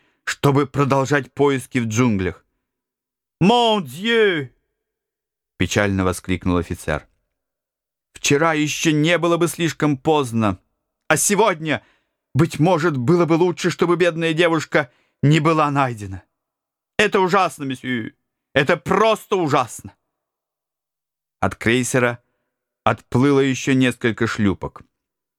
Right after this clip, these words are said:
Клейтон, указав офицеру вход в бухту, сел в его шлюпку, и она была направлена в закрытый заливчик,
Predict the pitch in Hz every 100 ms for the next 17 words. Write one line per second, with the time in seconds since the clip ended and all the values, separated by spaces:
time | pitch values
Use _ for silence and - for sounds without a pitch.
0 | _ _ _ _ _ - 101 107 101 113
1 | - _ 104 110 101 101 107 104 - 107
2 | 101 - 107 95 82 80 104 123 - 131
3 | 131 _ _ _ _ - - 135 120 120
4 | 113 110 - 120 143 - 160 - _ 101
5 | 98 104 101 101 101 92 110 113 107 107
6 | 101 101 - 113 110 110 98 90 117 139
7 | - 127 -